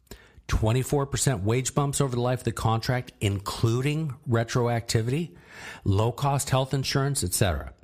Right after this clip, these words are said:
And you may recall that in mid-September, which was conveniently timed before the midterm elections,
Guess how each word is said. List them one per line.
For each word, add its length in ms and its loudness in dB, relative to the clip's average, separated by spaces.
And 420 2
you 200 0
may 300 0
recall 680 0
that 180 2
in 220 2
mid-September, 1120 0
which 300 0
was 140 2
conveniently 1000 0
timed 560 0
before 400 0
the 120 0
midterm 600 0
elections, 720 0